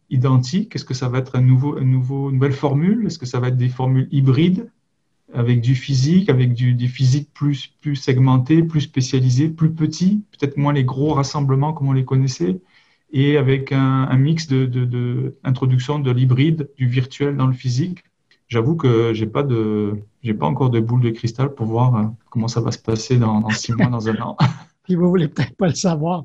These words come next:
Speaker 1: Oui,
Speaker 2: Sauf que,
Speaker 1: c'est ça.
Speaker 2: sauf que regardez tout le travail que vous avez fait. Je, je pense à ceux qui sont à l'extérieur de la région de Montréal, qui seraient pas venus.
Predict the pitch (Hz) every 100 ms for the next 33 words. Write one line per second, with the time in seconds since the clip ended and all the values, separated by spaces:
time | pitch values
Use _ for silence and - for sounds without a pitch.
0 | - - 262 208 233 - 190 - 147 -
1 | - - 214 - 170 180 175 240 208 190
2 | 165 180 214 190 180 170 185 220 - -
3 | 196 208 196 - 220 - 196 185 180 -
4 | 180 190 208 185 160 151 165 165 156 165
5 | 165 143 _ _ _ - 135 - 180 185
6 | 160 185